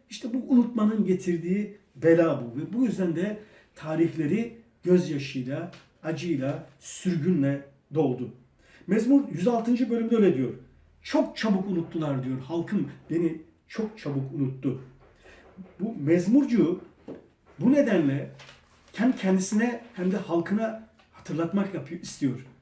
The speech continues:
Şöyle söylüyor. Yüz üçüncü mezmurda. "Rabbe övgüler sun ey, ey gönlüm.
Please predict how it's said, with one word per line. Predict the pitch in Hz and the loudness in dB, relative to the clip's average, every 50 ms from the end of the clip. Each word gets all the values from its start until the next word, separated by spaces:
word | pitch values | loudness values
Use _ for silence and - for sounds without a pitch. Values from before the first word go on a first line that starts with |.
| _ _ _ | _ _ _
Şöyle | - - 185 185 190 185 | -4 4 6 6 6 6
söylüyor. | 185 - 156 135 127 120 110 107 - _ _ _ _ _ _ _ _ _ _ - | 2 0 -2 -2 -2 -2 -6 -8 -16 _ _ _ _ _ _ _ _ _ _ -10
Yüz | 151 139 135 - | -10 -8 -8 -8
üçüncü | 170 - 190 185 170 190 185 | -8 -2 0 0 2 2 2
mezmurda. | 165 143 139 135 131 120 123 120 104 - - _ _ _ _ _ _ _ _ _ _ _ _ _ _ _ _ - - - - - - - 135 | 2 2 2 0 -2 -2 -2 -4 -8 -10 -14 _ _ _ _ _ _ _ _ _ _ _ _ _ _ _ _ -20 -20 -20 -20 -20 -18 -6 0
"Rabbe | 151 175 175 - | 0 2 4 4
övgüler | 226 208 185 185 180 156 175 180 196 233 226 208 | 4 6 8 8 6 8 6 4 4 4 4 2
sun | - - 202 202 185 180 | 0 0 2 4 6 8
ey, | 170 170 - - | 6 6 4 6
ey | 190 180 180 143 | 8 8 8 8
gönlüm. | 131 160 151 143 139 135 123 113 104 - | 6 4 4 4 4 4 2 0 -4 -8